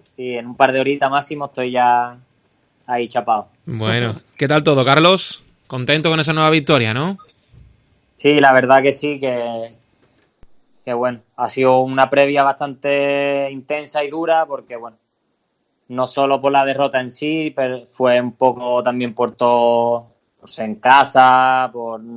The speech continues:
Speaker 1: todas las emociones que se vivieron, y siempre volver después de un caos,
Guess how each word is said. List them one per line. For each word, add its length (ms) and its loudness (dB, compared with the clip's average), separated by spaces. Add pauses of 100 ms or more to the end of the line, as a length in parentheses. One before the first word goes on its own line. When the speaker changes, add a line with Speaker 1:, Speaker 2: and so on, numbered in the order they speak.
(120)
Speaker 1:
todas 500 2
las 140 -4
emociones 540 -4
que 180 0
se 160 -10
vivieron, 520 -4 (500)
y 80 -12
siempre 420 -2
volver 600 2
después 480 -4
de 80 -6
un 180 -10
caos, 720 2